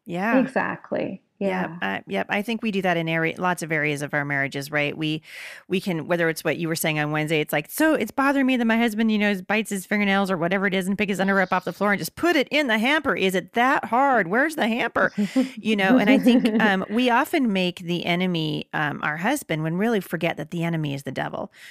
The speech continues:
Speaker 1: who comes to
Speaker 2: That's
Speaker 1: kill
Speaker 2: right.
Speaker 1: and steal and destroy. And like I said, uh, last week when I was talking to September, you know,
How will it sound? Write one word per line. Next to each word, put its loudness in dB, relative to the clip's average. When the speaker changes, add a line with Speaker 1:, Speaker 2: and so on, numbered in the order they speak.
Speaker 1:
who 0
comes -2
to 0
Speaker 2:
That's -4
Speaker 1:
kill 0
Speaker 2:
right. -2
Speaker 1:
and -4
steal -2
and -2
destroy. -2
And 0
like -2
I 0
said, -2
uh, -2
last -2
week -2
when -2
I -2
was -4
talking -6
to -4
September, -2
you -2
know, 0